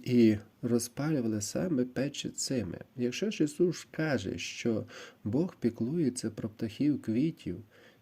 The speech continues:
то й більше піклуватиметься про нас.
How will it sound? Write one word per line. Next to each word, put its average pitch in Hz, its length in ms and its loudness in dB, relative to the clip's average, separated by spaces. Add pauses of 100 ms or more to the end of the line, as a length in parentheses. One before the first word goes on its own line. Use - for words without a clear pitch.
то 107 100 -4
й 107 120 0
більше 139 420 -4
піклуватиметься 123 920 -6
про 113 220 -8
нас. 85 440 -12